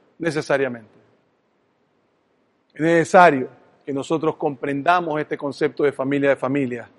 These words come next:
porque es el centro de lo que hacemos.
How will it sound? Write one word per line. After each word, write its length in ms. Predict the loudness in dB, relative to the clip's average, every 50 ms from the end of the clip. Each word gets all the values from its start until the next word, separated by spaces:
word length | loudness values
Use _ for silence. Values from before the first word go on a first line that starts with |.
| _ _ _ _ _ _ _ _ 0
porque 640 | 0 0 2 2 4 4 4 6 6 6 6 6
es 180 | 4 2 -4 -12 -8
el 200 | -6 -6 -6 -6
centro 600 | -10 -12 -4 0 2 2 2 2 -2 -6 -12 -20 -20 -20 _ _ _ _ _ _ _ _ _ _
de 120 | -2 0
lo 100 | 0 0
que 80 | -2 -4
hacemos. 300 | -6 -6 -8 -8 -8